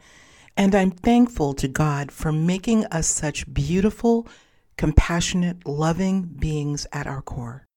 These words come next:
despite all of our imperfections. We are incredible creations.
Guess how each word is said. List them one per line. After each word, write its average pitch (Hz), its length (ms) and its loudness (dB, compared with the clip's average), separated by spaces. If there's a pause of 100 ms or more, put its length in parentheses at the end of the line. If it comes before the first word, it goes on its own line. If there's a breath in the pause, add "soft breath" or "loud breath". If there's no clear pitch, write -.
(520)
despite 262 540 0
all 156 140 2
of 143 120 0
our 139 120 -4
imperfections. 160 840 -10 (640 soft breath)
We 220 260 6
are 233 180 6
incredible 180 460 -2
creations. - 720 -8